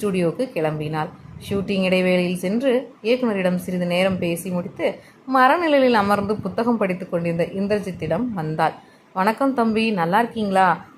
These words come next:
உங்க படங்கள் டி வியில ஓடும்போது அனுஷியா ரொம்ப பெருமையா சொல்லியிருக்கா, நீங்க நல்லா நடிப்பீங்க, அவார்டெல்லாம் வாங்கியிருக்கீங்கன்னு."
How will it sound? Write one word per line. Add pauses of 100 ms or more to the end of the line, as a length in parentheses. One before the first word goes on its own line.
உங்க
படங்கள்
டி
வியில
ஓடும்போது (240)
அனுஷியா
ரொம்ப
பெருமையா
சொல்லியிருக்கா,
நீங்க
நல்லா
நடிப்பீங்க, (360)
அவார்டெல்லாம்
வாங்கியிருக்கீங்கன்னு."